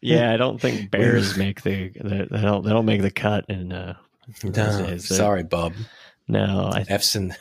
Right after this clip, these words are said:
Speaker 2: F's in the chat for Bob. He's not gonna make it to,
Speaker 1: Well, he's not
Speaker 2: to,
Speaker 1: gonna
Speaker 2: to Nax. <laughs>
Speaker 1: He's gonna be great for, like, you know, going out and questioning the world because he can tank for me, but no, you don't want that. I th-,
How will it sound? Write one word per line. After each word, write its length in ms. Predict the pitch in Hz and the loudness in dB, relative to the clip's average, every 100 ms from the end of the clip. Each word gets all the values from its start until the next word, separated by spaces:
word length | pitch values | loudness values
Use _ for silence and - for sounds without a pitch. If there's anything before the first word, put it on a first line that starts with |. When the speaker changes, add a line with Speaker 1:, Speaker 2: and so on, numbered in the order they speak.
| - - - | -16 -10 -2
Speaker 2:
F's 240 | 113 - | 0 2
in 80 | 113 | 0
the 100 | 90 | 0
chat 300 | - 92 - | 0 0 -2
for 80 | 85 | -4
Bob. 300 | 98 95 85 | 0 0 -2
He's 140 | - | -4
not 160 | 101 101 | -4 -2
gonna 120 | 95 | -4
make 300 | 92 98 - | -2 -2 -4
it 120 | - | -6
to, 180 | - 120 | -2 -2
Speaker 1:
Well, 120 | 117 | 0
he's 160 | 117 117 | 0 0
not 100 | 147 | 2
Speaker 2:
to, 80 | 135 | 2
Speaker 1:
gonna 100 | 131 | 2
Speaker 2:
to 200 | 107 143 | 2 0
Nax. 1120 | 104 110 127 - - - 302 - 170 151 - 175 | 0 0 -2 -2 -4 -2 -2 -2 -2 -2 -4 -4
<laughs> 20 | |
Speaker 1:
He's 160 | 135 131 | -4 -2
gonna 180 | 180 185 | -2 0
be 120 | 175 | -2
great 340 | 143 165 185 | 2 2 2
for, 100 | 147 | 2
like, 300 | 139 127 113 | 2 0 0
you 140 | 127 120 | -2 0
know, 220 | 110 113 | 0 -2
going 260 | 110 117 | 0 2
out 140 | 117 90 | 2 0
and 100 | 107 | -2
questioning 480 | 113 110 - 110 101 | 0 0 0 0 2
the 80 | |
world 400 | 98 110 107 98 | 2 2 2 0
because 260 | 95 - 101 | -4 -4 -4
he 100 | 98 | -4
can 140 | - | -6
tank 260 | - 131 107 | -4 -4 -2
for 200 | - 95 | -2 -4
me, 140 | 92 90 | -4 -8
but 320 | 90 90 - | -6 -8 -8
no, 320 | 104 95 90 | -8 -8 -6
you 120 | 98 | -4
don't 180 | 113 113 | -4 -2
want 180 | 110 - | -4 -6
that. 180 | 87 - | -10 -10
I 60 | |
th-, 200 | - - | -10 -12